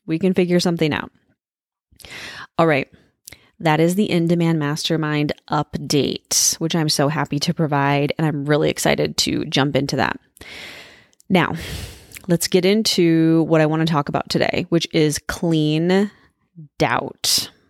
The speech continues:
So this concept of clean doubt,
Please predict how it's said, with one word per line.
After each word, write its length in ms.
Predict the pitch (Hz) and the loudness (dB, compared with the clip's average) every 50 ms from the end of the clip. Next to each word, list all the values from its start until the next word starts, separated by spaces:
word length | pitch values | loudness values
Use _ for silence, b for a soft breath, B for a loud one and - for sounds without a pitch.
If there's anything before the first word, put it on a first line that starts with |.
| _ _ _ _ _ _ _ _ _ _ _ _ _ _ _ _ B B B B B B B B B | _ _ _ _ _ _ _ _ _ _ _ _ _ _ _ _ B B B B B B B B B
So 200 | B - - 196 | B 0 0 0
this 400 | 185 185 185 175 170 175 - - - 233 - | 2 4 2 2 2 2 0 -2 -2 -6 -10
concept 760 | - - - 175 175 175 175 - - - - 190 - - - - - | -6 -2 0 0 0 0 -2 -4 -4 -6 -6 -10 -10 -6 -6 -4 0
of 580 | - 175 165 160 156 156 156 156 151 147 139 - | 2 2 2 2 2 0 0 -2 -2 -4 -6 -10
clean 380 | - - - 180 170 170 170 | -8 -2 0 2 2 2 2
doubt, 440 | 151 151 131 127 135 135 - - - | 2 2 2 0 0 -4 -6 -10 -12